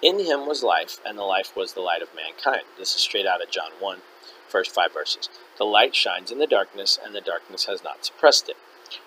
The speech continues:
I kind of look, okay, now I'm gonna give you my take on this. I kind of look at a light bulb as the Messiah, and the light inside, uh, it's intangible, but I can see it, and it's the divine light that is Hashem that we cannot see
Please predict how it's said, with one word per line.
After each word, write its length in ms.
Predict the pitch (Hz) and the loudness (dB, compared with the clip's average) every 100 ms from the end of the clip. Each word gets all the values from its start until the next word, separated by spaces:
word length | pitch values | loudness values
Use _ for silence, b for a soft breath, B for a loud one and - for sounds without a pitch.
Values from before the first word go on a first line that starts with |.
| - - | -14 -4
I 60 | 123 | 0
kind 260 | 190 254 | 6 8
of 140 | 247 123 | 8 4
look, 360 | 113 113 - - | 0 0 -2 -10
okay, 220 | 107 98 | -4 -4
now 160 | 90 92 | -2 -4
I'm 100 | 92 | -4
gonna 200 | 87 80 - | -8 -10 -8
give 160 | 95 85 | -8 -8
you 100 | 80 | -10
my 180 | 80 | -10
take 260 | 80 - - | -8 -10 -10
on 140 | 67 | -12
this. 200 | - - - | -6 -4 -2
I 20 | |
kind 300 | - 165 180 | 2 2 4
of 160 | 160 - - - | 2 0 -20 -16
look 360 | 117 110 110 - - | -6 0 0 -2 -2
at 160 | 95 87 | 0 0
a 60 | 92 | -2
light 340 | 95 104 - | 2 2 2
bulb 220 | 95 87 | -8 -6
as 140 | 92 92 | -6 -8
the 60 | |
Messiah, 520 | - - - 95 123 123 | -12 -8 0 2 2 0
and 140 | 110 | -10
the 60 | 95 | -10
light 280 | 90 95 - | -4 -4 -4
inside, 640 | 92 - 101 92 85 - - | -12 -6 -2 -2 -2 -8 -10
uh, 300 | - 90 82 82 | -6 -4 -6 -8
it's 160 | - 98 | -12 -14
intangible, 680 | 87 - 113 120 127 120 - B B - | -12 -4 -4 -2 0 0 0 B B -4
but 100 | 98 | -2
I 60 | |
can 220 | 92 - - | -2 -6 -10
see 320 | - 151 160 | -6 2 4
it, 120 | - - | 4 0
and 160 | 202 196 | -10 -8
it's 240 | 190 - | -8 -10
the 160 | - 98 | -8 -8
divine 420 | - - 98 98 | -8 -4 -2 -4
light 320 | 92 87 95 - - | -4 -4 -4 -6 -8
that 160 | 90 | -6
is 340 | 87 87 - - | -6 -10 -12 -6
Hashem 500 | 92 - 101 104 69 - B B | -4 -2 -2 -2 -6 -16 B B
that 160 | 101 92 | -2 -2
we 80 | 98 | -2
cannot 440 | - 98 87 - | -6 -4 -6 -6
see 360 | - - 110 | -8 -4 -2